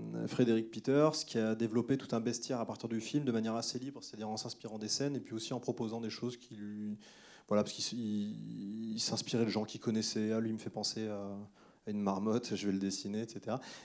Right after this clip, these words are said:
Donc il a proposé plein de trucs et, et ça, c-, il y a des choses déjà où on a vu qu'on,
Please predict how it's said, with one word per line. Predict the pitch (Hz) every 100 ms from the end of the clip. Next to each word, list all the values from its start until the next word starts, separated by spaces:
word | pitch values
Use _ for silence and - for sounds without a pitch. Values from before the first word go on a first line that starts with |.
| -
Donc | 110 127
il | 123
a | 120
proposé | - 131 117
plein | 117 117
de | 113
trucs | - 190 - - 78 110
et, | 127 120 120 117 113 113 -
et | 127 117 113
ça, | 107 131
c-, | 123 - -
il | 127
y |
a | 113
des | 107
choses | 135 123
déjà | 113 127
où | 131
on | 113
a | 113
vu | 113 131
qu'on, | 117 107 107